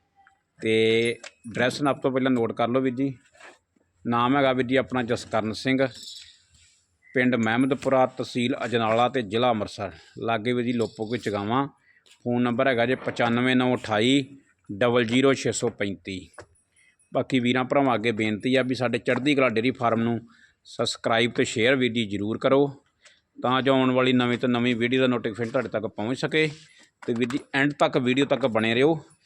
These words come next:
ਆਪਾਂ ਕੱਲੀ ਕੱਲੀ ਝੋਟੀ ਬਾਰੇ ਤੁਹਾਨੂੰ ਡਿਟੇਲ ਦਿੰਦੇ ਹਾਂ। ਬਹੁਤ ਹੀ ਵੀਰ ਜੀ ਖੂਬਸੂਰਤ ਜੇ, ਚੰਗੇ ਵੱਡੇ ਕੱਦ ਦੀਆਂ ਜੇ, ਤੇ ਜਿੱਡੀਆਂ ਵੀਰ ਜੀ ਵੀਡੀਓ ਤੋਂ ਦਿਖਣ ਡੀਆਂ ਮੌਕੇ 'ਤੇ ਇਹਦੇ ਨਾਲੋਂ ਵੀ ਵੱਡਾ ਕੱਦ ਵਿਖਾਉਣਗੀਆਂ ਜੇ।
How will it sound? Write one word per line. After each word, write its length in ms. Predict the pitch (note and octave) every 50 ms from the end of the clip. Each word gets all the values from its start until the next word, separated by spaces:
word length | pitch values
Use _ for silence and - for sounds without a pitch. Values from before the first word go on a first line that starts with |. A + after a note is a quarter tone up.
| _ _ _ -
ਆਪਾਂ 160 | - - C3
ਕੱਲੀ 280 | - - C#3 D3 D#3 D3
ਕੱਲੀ 220 | D3 C#3+ C3+ C#3
ਝੋਟੀ 280 | C3+ D#3 D3 A#2+ C3 A#2+
ਬਾਰੇ 200 | G#2+ A#2 A2+ A#2
ਤੁਹਾਨੂੰ 220 | - C#3 B2+ A2+ G#2
ਡਿਟੇਲ 300 | A2 G2 A2+ A2 A2 G#2+
ਦਿੰਦੇ 320 | G#2 G#2 G2+ G#2+ B2 C#3
ਹਾਂ। 140 | C#3+ D3+ D3 - - - - - - - - -
ਬਹੁਤ 220 | A#2 C3 D#3+ F3+ F#3
ਹੀ 60 | G3
ਵੀਰ 140 | E3+ D3+ C3+
ਜੀ 60 | D3
ਖੂਬਸੂਰਤ 600 | C#3 - C3 B2+ B2 A#2 - B2+ B2 B2+ B2 -
ਜੇ, 200 | C3+ B2 C3+ C#3 C#3 - - _ _ _ _ - - - _ _ -
ਚੰਗੇ 260 | C#3+ D3 D#3 F3 F#3
ਵੱਡੇ 280 | F3 E3 C3+ A#2+ A#2+ A#2
ਕੱਦ 240 | - B2 A2+ G2+ G#2 G2
ਦੀਆਂ 200 | A#2 B2+ C#3+ D3+
ਜੇ, 180 | D#3 E3 E3 - - - _ _ _ _ _ _ _ _ _ _ - -
ਤੇ 120 | B2+ B2+
ਜਿੱਡੀਆਂ 340 | A2+ C3 B2 C3+ C#3 D3+ D3+
ਵੀਰ 120 | D3 D3
ਜੀ 100 | D3 E3
ਵੀਡੀਓ 260 | D3 C3 C#3 C#3 D#3+
ਤੋਂ 80 | D#3 D#3
ਦਿਖਣ 280 | B2 B2 G#2+ C#3+ D3+ C#3+
ਡੀਆਂ 220 | C#3 C#3+ D#3 E3
ਮੌਕੇ 360 | D#3 C#3+ C3+ B2+ - - C#3
'ਤੇ 180 | - - D3+ - -
ਇਹਦੇ 180 | C#3+ C3 C3+ D3
ਨਾਲੋਂ 220 | D3 B2+ B2+ C#3+
ਵੀ 100 | D#3+ E3+
ਵੱਡਾ 260 | D#3+ E3 C3+ B2 A2+ G#2+
ਕੱਦ 200 | - A#2 A2 A#2+
ਵਿਖਾਉਣਗੀਆਂ 500 | A#2 G#2+ - A#2 A#2 C3+ C#3+ D#3 D#3 D#3
ਜੇ। 100 | D#3+